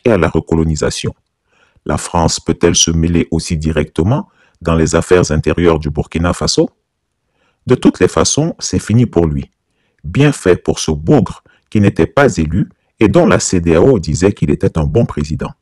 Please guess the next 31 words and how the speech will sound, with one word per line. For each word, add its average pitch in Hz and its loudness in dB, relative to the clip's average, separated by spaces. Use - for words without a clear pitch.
Quand 208 0
on 110 4
connaît 101 2
la 80 0
fierté - -2
et 95 -2
la 80 2
dignité 80 -2
du 69 -8
peuple 135 2
burkinabé, 73 -4
on 98 0
s'imagine 131 2
difficilement 85 -2
comment 151 2
Paul-Henri 104 2
Damiba 78 0
sortirait - 0
des 73 -2
locaux 73 -2
de 76 -4
la 90 -4
France - -4
pour 120 2
venir 151 2
présider 85 0
aux 78 -2
destinées 85 -2
du 80 -2
Burkina 76 -4
Faso. - -6